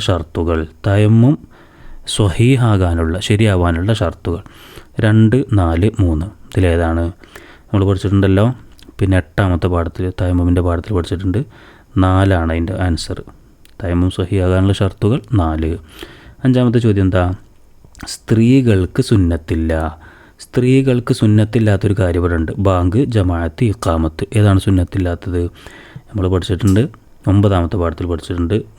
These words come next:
ബാങ്കാണ് അതിൻ്റെ ആൻസർ. സ്ത്രീകൾക്ക് സുന്നത്തില്ല, ബാങ്ക്.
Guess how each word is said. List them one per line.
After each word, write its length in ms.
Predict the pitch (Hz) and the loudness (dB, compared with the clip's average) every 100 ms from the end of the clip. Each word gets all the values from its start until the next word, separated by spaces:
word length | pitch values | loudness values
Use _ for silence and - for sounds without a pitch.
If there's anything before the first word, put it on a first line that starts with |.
| 98 92 | -4 0
ബാങ്കാണ് 600 | 92 92 95 92 82 80 | 0 2 2 0 -2 -4
അതിൻ്റെ 220 | 80 82 80 | -4 -4 -6
ആൻസർ. 300 | 78 - - - - - - _ _ - | -8 -10 -12 -16 -20 -20 -20 _ _ -8
സ്ത്രീകൾക്ക് 460 | - 87 87 87 101 | -2 0 0 0 0
സുന്നത്തില്ല, 480 | 98 95 92 98 107 139 - 95 | 2 2 0 0 0 -2 -4 -2
ബാങ്ക്. 340 | 82 80 73 | 0 0 -2